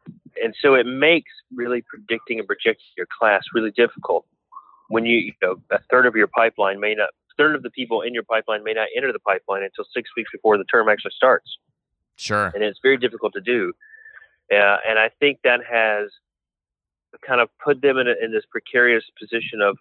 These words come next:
Speaker 1: you know, we can wait before we react and panic, but even though we're down somewhat significantly because everything happens at the end anyway. Well, you know, we're, we're near the end, and if you're still down twenty percent year to date, not just twenty percent to your goal,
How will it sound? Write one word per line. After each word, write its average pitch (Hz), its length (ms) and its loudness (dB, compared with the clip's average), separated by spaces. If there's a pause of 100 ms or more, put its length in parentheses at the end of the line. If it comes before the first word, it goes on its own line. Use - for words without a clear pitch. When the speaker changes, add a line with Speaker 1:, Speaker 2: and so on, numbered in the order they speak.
Speaker 1:
you 110 100 -12
know, 101 160 0
we 120 300 -6
can 104 240 -18
wait 127 380 2 (400)
before 107 320 2
we 104 100 -2
react 104 540 2 (100)
and 98 160 -12 (140)
panic, 123 320 0 (220)
but - 160 -8
even 117 200 -4
though 117 100 4
we're 107 160 2
down 107 380 0 (180)
somewhat 117 280 0
significantly 107 640 -10
because 101 220 -2
everything 107 340 -2
happens 104 280 0
at - 100 -20
the 98 120 -4
end 92 160 -8
anyway. 143 320 0 (880)
Well, 113 360 4
you 113 100 -4
know, 107 100 2
we're, 113 240 2
we're 120 160 -2
near 131 360 -2
the 117 80 -8
end, 98 300 -8
and 101 120 -10
if 101 160 -14
you're 113 100 -4
still 113 260 -2
down 110 280 0 (100)
twenty 107 240 -8
percent 147 380 0 (180)
year 131 280 2
to 117 80 -6
date, 139 400 2
not 120 160 -4
just 127 160 -10
twenty 120 200 -10
percent 101 420 -10
to 113 80 -12
your 95 200 -10
goal, 123 320 2